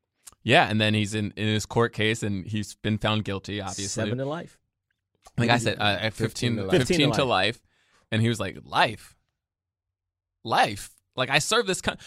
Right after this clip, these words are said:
Speaker 1: oh, and is it Michael Sheen?
Speaker 2: Yeah, Michael
Speaker 3: Yeah.
Speaker 2: Sheen.
Speaker 1: It's in this for, like, a brief second, but he does
Speaker 3: Or
Speaker 1: say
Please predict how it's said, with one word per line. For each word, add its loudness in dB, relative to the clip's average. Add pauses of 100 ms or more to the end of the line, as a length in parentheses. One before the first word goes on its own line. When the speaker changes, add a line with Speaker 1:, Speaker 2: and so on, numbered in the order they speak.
(280)
Speaker 1:
oh, 8
and 4
is 0
it -2
Michael 0
Sheen? -2
Speaker 2:
Yeah, 4
Michael 4
Speaker 3:
Yeah. 6
Speaker 2:
Sheen. 4
Speaker 1:
It's 0
in 4
this 6
for, 6
like, 6
a 2
brief 4
second, 2
but 4
he 2
does 4
Speaker 3:
Or 0
Speaker 1:
say 8